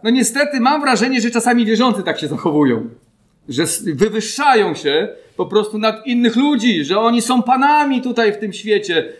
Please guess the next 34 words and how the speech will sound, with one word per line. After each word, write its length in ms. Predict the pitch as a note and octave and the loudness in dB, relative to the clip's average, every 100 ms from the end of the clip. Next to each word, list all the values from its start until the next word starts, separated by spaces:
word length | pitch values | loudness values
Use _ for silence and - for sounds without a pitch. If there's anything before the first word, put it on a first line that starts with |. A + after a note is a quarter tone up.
| - | -4
bo 160 | F3+ A3 | 0 2
Bóg 240 | C#4+ A3+ | 0 0
dał 300 | A3 D4 D4+ | 2 4 2
nam 260 | C#4 C4 C4 | 2 0 -2
Królestwo 640 | G#3+ C4 D4 C#4+ - C#4 | -6 0 0 0 -4 -4
Boże 600 | A#3+ D#4 D4 B3 A3 E3 - - | 2 4 4 0 -2 -2 -8 -6
i 100 | G3+ | 0
my 180 | C#4+ F4+ | 2 0
tu 140 | F4 | 0
jesteśmy 480 | D4+ B3+ C4 - C#4 | -2 0 0 -2 0
najważniejsi. 1000 | D4 D4+ C#4+ B3+ D#4+ D#4+ - G#3 C3 A2 - _ _ _ _ _ - - - | 0 0 0 0 0 0 0 0 0 -2 -10 _ _ _ _ _ -20 -10 -2
I 100 | F3 | -2
wtedy 340 | B3 A#3+ A#3+ | 0 -2 -2
nie 160 | B3 B3 | -2 0
szanują 760 | B3 B3 C#4 C4 F#3+ C#3 A#2 - _ - | 2 2 2 0 0 -2 -8 -16 _ -10
innych 340 | D#3+ F3 E3+ | -6 -4 -2
ludzi, 540 | A3 B3 G3+ A#3+ B3+ B3+ - | 0 2 4 2 2 -2 -8
nie 100 | E3+ | -4
szanują 420 | F#3 G3 G3+ F#3 | 0 2 2 0
praw, 560 | C#3+ - G3+ A3 - - - | -2 2 4 4 -2 -16 -10
jakie 320 | F#3 F#3 G#3+ | -8 -2 -2
Bóg 300 | E3 G#3+ A3 | 0 -2 -2
ustanowił 840 | A3+ F#3 G#3+ G#3+ G#3 G#3 A3 A3+ - _ - | -6 -4 -2 0 0 0 -4 -6 -12 _ -6
tutaj 300 | G#3 A3 A3+ | -2 0 2
na 140 | A3+ | 0
ziemi 600 | F#3 G#3 G3 G3+ A#3 A#3+ - _ _ _ | 2 2 2 0 -2 -6 -14 _ _ _
i 80 | F#3+ | -6
po 100 | A3 | -4
prostu 360 | A3+ A3+ A3+ A3+ | 0 -2 -2 -4
tego 300 | B3 A#3+ B3+ | -4 -4 -4
Bóg 180 | B3+ C4+ | -4 0
nie 120 | B3+ | 0
błogosławi, 720 | C4 B3+ A#3 C4 C4 G3+ D#3 | 2 0 -2 2 2 2 -4
niestety. 680 | F#3 G3+ B3 B3 D3+ A2+ | -6 -4 -2 -2 -2 -4